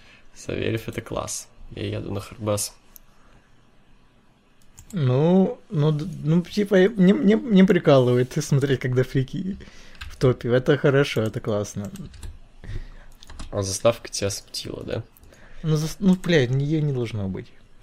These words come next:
Speaker 2: В принципе, это прикольно, но это никак, э, к названию видео <laughs> не относится, блядь, это вождение, заблуждение. Типа,
Speaker 1: Ну.
Speaker 2: то, что у Ванамаса стол сломался, это не падение, <laughs> это фейлы.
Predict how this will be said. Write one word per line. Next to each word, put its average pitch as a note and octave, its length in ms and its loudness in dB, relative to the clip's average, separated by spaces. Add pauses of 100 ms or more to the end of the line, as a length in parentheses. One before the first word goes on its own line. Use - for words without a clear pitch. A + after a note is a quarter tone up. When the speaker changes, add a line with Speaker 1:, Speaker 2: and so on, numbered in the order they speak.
(600)
Speaker 2:
В C#3 60 -12
принципе, G#3 540 4
это F3 180 4
прикольно, E3+ 520 2
но C3 320 2
это B2+ 200 4
никак, E3+ 500 6
э, B2 440 0
к - 120 -8
названию B2 560 2
видео B2 280 2
<laughs> B2+ 140 6
не E3+ 100 8
относится, D3 600 2
блядь, B2 320 -2
это - 160 -4
вождение, C3+ 400 0
заблуждение. C3 720 -2 (1500)
Типа, A2+ 260 -4
Speaker 1:
Ну. A#2+ 100 4
Speaker 2:
то, D#3 160 10
что D#3 340 6
у D#3+ 280 4
Ванамаса D3+ 580 4
стол G3+ 320 8
сломался, D3+ 480 4
это C3+ 140 2
не D3+ 120 8
падение, D3 800 6
<laughs> D#3 80 -4
это D3 220 4
фейлы. B2+ 560 4